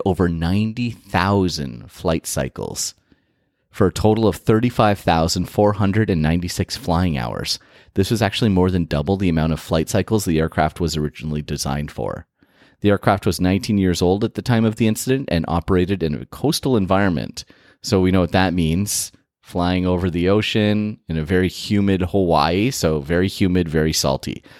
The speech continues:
Of course, that would just add to the corrosion of the metal. The pictures of the aircraft after landing still remain as some of the most shocking images captured following such a devastating incident.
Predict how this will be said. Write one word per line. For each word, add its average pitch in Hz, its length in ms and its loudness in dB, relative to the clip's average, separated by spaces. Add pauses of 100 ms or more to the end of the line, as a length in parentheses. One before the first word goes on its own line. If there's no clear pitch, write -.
(160)
Of - 140 -2
course, 90 240 0
that 80 120 2
would 82 120 2
just 87 180 -2
add 78 160 0
to 90 100 -10
the 82 80 -2
corrosion 76 460 -2
of - 80 -12
the 67 80 -4
metal. 76 400 -2 (1300)
The 107 80 2
pictures 120 400 2
of 101 100 2
the 98 100 4
aircraft 95 460 2
after 87 300 0
landing 85 420 0
still 87 240 0
remain 87 340 2
as 90 120 0
some 85 180 0
of 87 120 0
the 95 80 0
most 80 220 2
shocking 92 480 0
images 76 540 0 (380)
captured 78 500 -2
following 80 360 2
such - 260 0
a 82 60 2
devastating 71 840 -2
incident. 71 760 -2